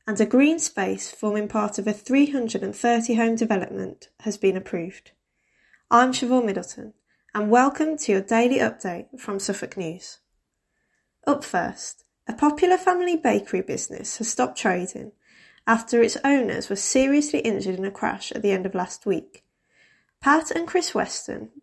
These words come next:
the husband and wife co-founders of Weston's Bakery in Sudbury, were hospitalised following a head-on collision with an overtaken vehicle on Friday. Chris was discharged on the same day, while Pat was kept overnight with broken ribs and a possible broken wrist.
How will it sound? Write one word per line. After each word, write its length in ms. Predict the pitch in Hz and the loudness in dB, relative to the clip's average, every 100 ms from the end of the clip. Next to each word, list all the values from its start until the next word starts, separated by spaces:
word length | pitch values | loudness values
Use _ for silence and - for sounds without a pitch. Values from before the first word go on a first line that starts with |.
| - | -4
the 120 | 226 | 2
husband 400 | 262 269 311 302 | 2 2 2 2
and 120 | 302 | 4
wife 300 | 240 208 196 | 4 0 -4
co-founders 800 | - 240 233 233 185 185 - 196 | 0 4 4 2 -2 -4 -6 -6
of 180 | - 214 | -6 -2
Weston's 480 | 220 233 - 254 247 | 0 -2 -4 -6 -6
Bakery 480 | - 202 196 - 180 | -2 -2 -2 -6 -8
in 100 | 190 | -6
Sudbury, 580 | - 196 196 185 190 _ _ _ _ - | -6 -6 -4 -6 -6 _ _ _ _ 0
were 140 | 214 | 2
hospitalised 840 | 262 285 - 226 - 180 170 196 | 4 2 0 -6 -4 -4 -4 -6
following 380 | - 202 196 196 | -4 -2 0 0
a 60 | 196 | 0
head-on 360 | 247 247 277 | -2 0 0
collision 480 | 277 277 233 202 208 - | 2 4 4 0 -10 -4
with 120 | 208 | -2
an 120 | 202 | 2
overtaken 520 | 214 226 226 240 240 | 0 0 -2 -2 -2
vehicle 560 | 240 220 196 - - 202 | 2 2 2 -4 -8 -6
on 160 | 196 196 | -6 -4
Friday. 560 | - 190 185 - 202 _ _ _ _ _ _ _ - | -2 -4 -4 -6 -8 _ _ _ _ _ _ _ -2
Chris 260 | 277 277 | 0 2
was 140 | 320 - | -2 -2
discharged 840 | 339 - - 202 180 202 - - | -2 -2 0 0 0 -4 -10 -8
on 120 | 208 | -2
the 60 | 196 | -2
same 360 | - 220 226 | 0 0 2
day, 340 | 220 196 196 - _ - _ - | 0 -2 -6 -12 _ -20 _ -2
while 200 | 202 202 | -2 2
Pat 220 | 285 277 | 2 4
was 160 | 208 | 2
kept 260 | - - - | -4 -6 -4
overnight 580 | - 233 247 247 185 185 | 0 2 2 0 0 -2
with 160 | - - | -6 -2
broken 400 | 214 233 233 226 | 2 2 0 0
ribs 440 | 190 190 - - - | 0 -2 -6 -12 -6
and 140 | 196 | -6
a 60 | 196 | -2
possible 420 | 240 226 190 180 | -2 -2 -2 -4
broken 400 | 175 180 - 185 | -4 -6 -6 -6
wrist. 440 | 170 - - - | -6 -6 -14 -16